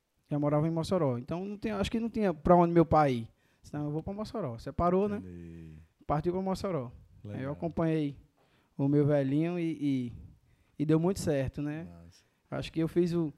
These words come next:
Speaker 1: fiz o certo. Não em ter abandonado a minha mãe, é claro, né? Minha mãe é o amor da minha vida e hoje trabalha comigo lá.
Speaker 2: E aí, Diego, você resolveu vir pra Mossoró com seu pai. E aí, Mossoró resolveu abrir um comércio, que nesse comércio existia delivery. Isso foi em qual ano, bicho?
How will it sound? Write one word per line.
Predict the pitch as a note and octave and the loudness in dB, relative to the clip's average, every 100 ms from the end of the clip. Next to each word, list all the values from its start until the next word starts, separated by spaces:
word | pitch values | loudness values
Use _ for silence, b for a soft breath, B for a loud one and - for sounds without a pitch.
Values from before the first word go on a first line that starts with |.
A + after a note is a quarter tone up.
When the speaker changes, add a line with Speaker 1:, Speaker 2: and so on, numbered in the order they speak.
| _ _ _ _ | _ _ _ _
Speaker 1:
fiz | D#3 | 0
o | E3+ | 2
certo. | E3+ D#3+ - | 2 0 2
Não | B3 | 2
em | |
ter | C4+ C4+ | 4 4
abandonado | B3 G3 F3+ F#3 F3 F3+ | 6 6 6 4 4 2
a | G#3 | 2
minha | A3+ G#3+ | -2 -2
mãe, | F3 D#3 | 0 0
é | |
claro, | C#3+ D3 B2 B2 | -2 -4 -4 -6
né? | C#3 F#3+ E3 | -8 -10 -12
Minha | E3 | -8
mãe | F3+ G#3 | -6 -2
é | |
o | |
amor | G3+ F#3 | 0 0
da | F3 | 0
minha | F3 E3 | 0 0
vida | C#3+ E3 | 0 0
e | D#3+ | 0
hoje | D#3+ | 0
trabalha | D#3+ D#3 D#3+ | 0 0 0
comigo | D#3+ F3 D#3 E3+ E3 | 0 0 2 2 2
lá. | D3+ D3 - _ _ | 0 -4 -10 _ _
Speaker 2:
E | B2+ | -6
aí, | D3 E3+ | -4 -4
Diego, | C#3+ B2+ | -4 -4
você | - | -4
resolveu | C#3+ D3 F3 D3+ D#3 | -4 -4 -4 -6 -6
vir | C#3 | -6
pra | C3 C3 | -8 -8
Mossoró | C3+ D3 G3+ G#3 F#3 G3+ C4 - _ _ _ _ | -6 -8 -8 -6 -4 -6 -8 -16 _ _ _ _
com | B2 A#2+ A2+ | -10 -10 -10
seu | - C#3+ | -10 -12
pai. | C#3+ A2+ A#2 C#3+ A#3 - _ _ | -10 -10 -8 -8 -12 -18 _ _
E | - | -14
aí, | G#2+ G#2 A#2+ | -12 -10 -10
Mossoró | C3+ C3 C#3+ D3+ C3+ D3 | -8 -8 -8 -8 -8 -8
resolveu | C#3+ C3+ C3+ D3 | -8 -8 -10 -12
abrir | C3 | -10
um | D3 | -14
comércio, | D3+ E3 D3 B2 D#3+ - A3+ _ _ _ | -12 -10 -8 -8 -10 -12 -18 _ _ _
que | - C3 | -16 -10
nesse | C3 D#3 - | -8 -8 -10
comércio | D#3+ C#3+ C#3 D3 | -10 -8 -8 -8
existia | C#3 C3 D#3 | -10 -8 -8
delivery. | D3 D#3+ B2 G2 A2+ | -6 -6 -4 -4 -6
Isso | A2+ | -8
foi | - | -8
em | D#3+ | -10
qual | D3 D#3+ F3+ D#3+ | -8 -10 -8 -8
ano, | B2 G2+ F2+ | -8 -10 -14
bicho? | E2 E2 - | -18 -20 -20